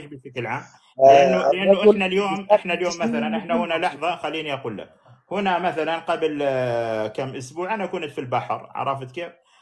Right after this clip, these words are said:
Speaker 1: وهناك النسوان يعني حتى تقريبًا مش لابسة، يعني حتى هذا البكيني اللي، اللي، اللي لابسته من قطعتين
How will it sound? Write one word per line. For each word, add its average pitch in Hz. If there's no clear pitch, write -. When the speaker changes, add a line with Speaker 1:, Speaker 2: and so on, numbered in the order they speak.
Speaker 1:
وهناك 190
النسوان 180
يعني 170
حتى 196
تقريبًا 185
مش 175
لابسة، 120
يعني 127
حتى 196
هذا 180
البكيني 151
اللي، 143
اللي، 143
اللي 143
لابسته 151
من 143
قطعتين 175